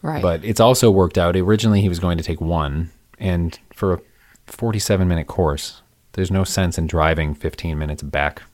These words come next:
Speaker 2: home. But it also wasn't really long enough to, like,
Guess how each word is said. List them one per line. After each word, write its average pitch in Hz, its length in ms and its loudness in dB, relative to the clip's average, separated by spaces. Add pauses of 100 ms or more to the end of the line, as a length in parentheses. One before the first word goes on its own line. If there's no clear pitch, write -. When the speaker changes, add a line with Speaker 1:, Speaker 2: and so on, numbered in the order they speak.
(120)
Speaker 2:
home. 71 420 -8 (1400)
But 92 100 -2
it 90 60 0
also 110 260 4
wasn't 92 300 2
really 87 360 0
long 82 340 0
enough 101 340 -2
to, - 180 -4 (220)
like, 76 320 -6